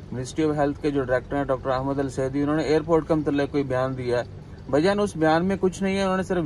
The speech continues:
ये कहा है कि स्क्रीनिंग Committee बड़ा closely जो है तमाम ममालिक के ऊपर जो बैन है उसको देख रही है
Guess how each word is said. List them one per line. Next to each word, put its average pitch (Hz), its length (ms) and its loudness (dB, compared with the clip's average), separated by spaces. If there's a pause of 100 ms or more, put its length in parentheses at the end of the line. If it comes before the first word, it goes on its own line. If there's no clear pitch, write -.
ये 160 140 2
कहा 170 200 6
है 175 80 4
कि 180 120 -2
स्क्रीनिंग 156 380 0
Committee 160 400 2 (460)
बड़ा 147 260 6
closely 170 540 4
जो 175 160 2
है 165 180 6 (280)
तमाम 156 320 2
ममालिक 143 300 4
के 156 80 0
ऊपर 151 160 0
जो 147 140 2
बैन 131 240 0
है 160 100 2
उसको 135 220 -2
देख 139 260 -2
रही 147 140 0
है 135 180 0